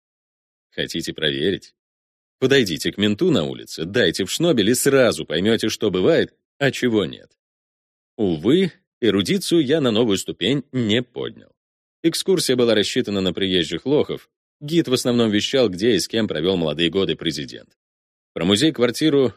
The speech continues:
Карбонария и администратора П А Угрюмова не упомянул вообще.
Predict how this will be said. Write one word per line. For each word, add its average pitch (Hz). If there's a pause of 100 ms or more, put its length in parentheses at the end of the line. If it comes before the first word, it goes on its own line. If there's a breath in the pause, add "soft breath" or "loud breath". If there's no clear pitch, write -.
Карбонария 120
и 131
администратора 113
П 110
А 98
Угрюмова 151 (220 soft breath)
не 180
упомянул 120
вообще. 64